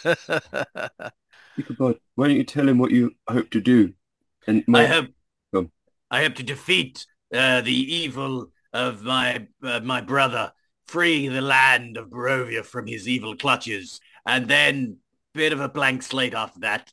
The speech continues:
Speaker 3: At that point, the Raven Queen might be done with me, and I might die, um, or she might let me live.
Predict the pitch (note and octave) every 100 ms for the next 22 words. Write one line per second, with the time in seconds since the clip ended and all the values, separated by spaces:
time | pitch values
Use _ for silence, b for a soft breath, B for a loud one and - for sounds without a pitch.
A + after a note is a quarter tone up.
0 | _ C3 B2+ D3 C3+ - C3+ B2+ B2+ B2
1 | C3 B2 - B2+ A#2 A#2+ - - C#3+ C#3+
2 | C3+ C3 C3+ C3 B2+ G#2+ G2+ G2+ - C3+
3 | B2+ B2 A#2+ A#2+ G#2+ - _ _ G2+ G#2
4 | G2+ F#2+ F#2 - C3+ A#2+ A#2 - A2+ A2+
5 | G#2+ G#2 G2+ G2+ B2+